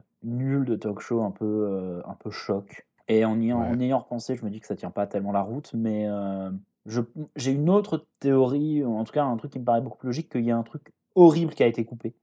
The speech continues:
Speaker 2: J'y crois pas non plus.
Speaker 1: Ah ouais ? Ok, donc, euh, vraiment, c'est, c'est sur tout ce qu'on a vu, donc.
Speaker 2: Ouais, j'ai regardé l'émission, euh, deux, trois fois.
Speaker 1: Ah oui.
Speaker 2: Euh,
Speaker 1: Ah,
Speaker 2: j'ai
Speaker 1: malade.
Speaker 2: fait gaffe à tout.
Speaker 1: Trop chaud, le gars.
Speaker 2: <laughs> Parce que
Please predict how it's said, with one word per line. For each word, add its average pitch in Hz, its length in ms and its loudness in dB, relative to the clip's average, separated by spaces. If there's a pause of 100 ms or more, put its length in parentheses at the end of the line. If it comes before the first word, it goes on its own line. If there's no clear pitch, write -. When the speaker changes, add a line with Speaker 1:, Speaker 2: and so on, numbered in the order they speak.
Speaker 2:
J'y 104 160 -6
crois 117 180 2
pas 127 120 2
non 123 120 2
plus. - 260 -12 (380)
Speaker 1:
Ah 139 80 8
ouais ? 240 300 6 (100)
Ok, 170 260 4
donc, 123 220 -2
euh, 135 140 -4
vraiment, 190 240 6
c'est, 185 260 2
c'est 143 120 -4
sur 175 200 -4
tout 269 140 0
ce - 80 -10
qu'on 202 120 2
a 196 80 6
vu, 147 160 0
donc. 107 380 -6
Speaker 2:
Ouais, 104 380 0 (240)
j'ai 110 180 -2
regardé 127 300 4
l'émission, 113 680 0
euh, 98 240 2
deux, 113 160 2
trois 131 200 0
fois. 113 360 -2 (140)
Speaker 1:
Ah 95 60 -12
oui. 92 120 -8
Speaker 2:
Euh, 85 300 -4
Speaker 1:
Ah, - 40 -14 (100)
Speaker 2:
j'ai 98 180 -6
Speaker 1:
malade. 101 140 -2
Speaker 2:
fait 110 100 2
gaffe 139 240 0
à 120 80 0
tout. 110 320 -12 (760)
Speaker 1:
Trop 113 80 -10
chaud, - 180 -2
le 113 80 0
gars. 104 160 -4 (120)
Speaker 2:
<laughs> - 120 -14
Parce 139 140 4
que 127 180 2